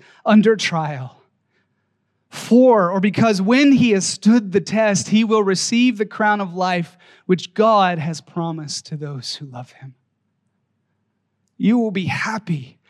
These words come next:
as you remain steadfast under the trials that you face, because they are doing something profoundly good for you. Our church, don't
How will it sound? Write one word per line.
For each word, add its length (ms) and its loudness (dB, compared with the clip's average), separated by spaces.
as 180 0
you 120 -4
remain 440 -6
steadfast 880 -10
under 480 -10
the 60 -20
trials 540 -8
that 160 -18
you 100 -14
face, 540 -18
because 300 -4
they 180 -2
are 120 -4
doing 460 -6
something 520 -10
profoundly 920 -6
good 440 -12
for 220 -20
you. 240 -20
Our 220 0
church, 640 -10
don't 520 2